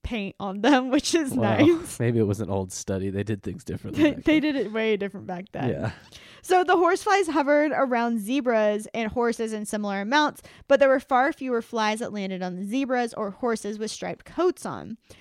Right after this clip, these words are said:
Speaker 1: The flies would try to land on the stripes, but then failed to decelerate as they normally would approaching a non-striped surface, and they would bounce off. It looked as if they cannot recognize the black and white surface as a good landing spot.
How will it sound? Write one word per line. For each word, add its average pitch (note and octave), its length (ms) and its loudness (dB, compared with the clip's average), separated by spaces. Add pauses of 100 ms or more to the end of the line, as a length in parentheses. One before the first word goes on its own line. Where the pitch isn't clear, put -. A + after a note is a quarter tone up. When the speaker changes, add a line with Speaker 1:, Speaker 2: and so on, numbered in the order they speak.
(140)
Speaker 1:
The C#4+ 100 6
flies D4 340 4
would D4 140 -4
try C4+ 320 2
to E4 100 -6
land A#3+ 320 -6
on G#3 120 -10
the G#3 80 -8
stripes, C4+ 440 -2
but A#3+ 140 -4
then A3 160 -4
failed C4+ 440 -2
to E4+ 80 -6
decelerate B3+ 840 -2
as A3+ 220 -2
they A#3 120 -4
normally A#3+ 500 -4
would A#3+ 340 0
approaching A3+ 600 -6
a A3+ 80 -4
non-striped F#3+ 840 -6
surface, - 720 -6 (280)
and A#3+ 160 0
they A#3 100 0
would A#3 180 0
bounce F#3 320 -6
off. - 380 -8 (320)
It C#4 140 6
looked C#4 260 4
as D#4+ 120 -8
if D4+ 180 -4
they B3 100 0
cannot A3+ 420 -8
recognize B3+ 540 -4
the A#3 80 -8
black G3 320 -6
and G#3 120 -10
white F#3+ 200 -8
surface D4 480 -4
as A#3 180 -4
a A#3 80 -2
good G3 320 -6
landing F#3+ 560 -8
spot. - 680 -14